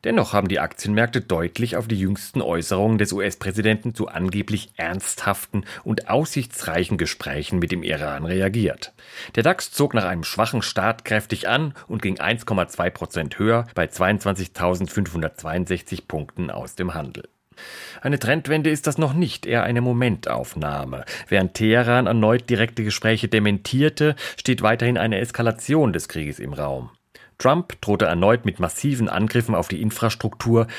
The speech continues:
und zieht weitere Bodentruppen in der Region zusammen.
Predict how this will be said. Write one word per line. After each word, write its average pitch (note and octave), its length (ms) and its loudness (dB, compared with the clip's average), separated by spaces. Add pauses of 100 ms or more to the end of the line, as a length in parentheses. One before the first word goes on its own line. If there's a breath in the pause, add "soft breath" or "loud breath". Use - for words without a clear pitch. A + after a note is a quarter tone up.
(120 loud breath)
und - 220 -4
zieht - 240 -6
weitere G#2 320 2
Bodentruppen F2+ 600 -2
in G2 100 0
der F#2 80 2
Region G2 340 0
zusammen. G2 420 -2